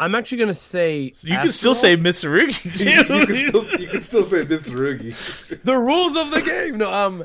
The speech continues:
Speaker 1: actually, I'm gonna go with, I'm gonna go with my personal preference in that game, and instead of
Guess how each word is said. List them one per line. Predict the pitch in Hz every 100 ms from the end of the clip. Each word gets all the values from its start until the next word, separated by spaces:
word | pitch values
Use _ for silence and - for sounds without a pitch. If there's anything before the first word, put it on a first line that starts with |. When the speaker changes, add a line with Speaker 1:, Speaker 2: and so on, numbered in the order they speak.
| -
Speaker 1:
actually, | 202 233 196
I'm |
gonna | 208 208
go | 185 180
with, | 165 147 _
I'm | 151
gonna | 170
go | 160
with | 147
my | 147
personal | 147 139 135
preference | 127 120 117 117
in | 117
that | 107
game, | 104 101 107 107
and | 107 104
instead | 101 -
of | 139